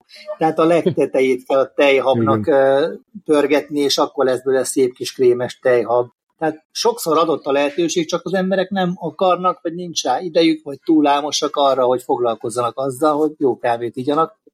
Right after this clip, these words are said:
Speaker 1: pedig nem is bonyolult a dolog. Csak az van a köztudatban, hogy úristen, ez nehéz.
Speaker 2: Igen. Na, akkor most már szerintem kellőképpen összezavartunk mindenkit, hogy, hogy milyen
Speaker 1: Mindenki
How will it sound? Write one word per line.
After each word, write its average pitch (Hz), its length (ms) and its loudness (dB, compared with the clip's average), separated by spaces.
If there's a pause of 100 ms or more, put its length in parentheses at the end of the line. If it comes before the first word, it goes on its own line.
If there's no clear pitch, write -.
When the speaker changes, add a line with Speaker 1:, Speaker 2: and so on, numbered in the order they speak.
Speaker 1:
pedig 151 360 2
nem 139 160 -2
is 123 140 -6
bonyolult 120 480 -4
a 151 40 -2
dolog. 123 220 -4 (1500)
Csak 156 180 -6
az 151 160 2
van 127 140 -4
a 117 100 -10
köztudatban, 165 600 0
hogy 156 80 2
úristen, 151 420 0
ez 127 140 2
nehéz. 101 580 -8 (640)
Speaker 2:
Igen. 92 200 -14 (580)
Na, 131 140 -6
akkor 120 180 -8
most 127 120 -6
már 139 100 -8
szerintem 147 320 -4
kellőképpen 120 400 -4
összezavartunk 117 600 -4
mindenkit, 120 480 -2
hogy, 127 320 -2
hogy 123 120 2
milyen 160 160 6
Speaker 1:
Mindenki 131 240 2